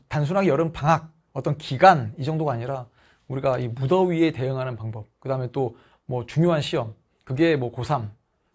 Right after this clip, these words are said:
다시 돌아가는 친구들은 구월 모의평가가 있을 거고요.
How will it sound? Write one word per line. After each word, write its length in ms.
다시 220
돌아가는 300
친구들은 460
구월 220
모의평가가 840
있을 180
거고요. 340